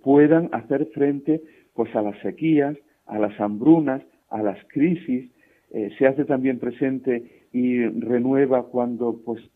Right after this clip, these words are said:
todas las catástrofes naturales han impedido las telecomunicaciones. Allí también está el pan llevando, pues, toda la ayuda para que las infraestructuras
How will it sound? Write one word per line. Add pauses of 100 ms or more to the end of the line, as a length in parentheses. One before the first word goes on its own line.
todas
las
catástrofes
naturales (420)
han
impedido
las
telecomunicaciones.
Allí
también
está
el
pan (320)
llevando, (200)
pues,
toda
la
ayuda
para
que (260)
las
infraestructuras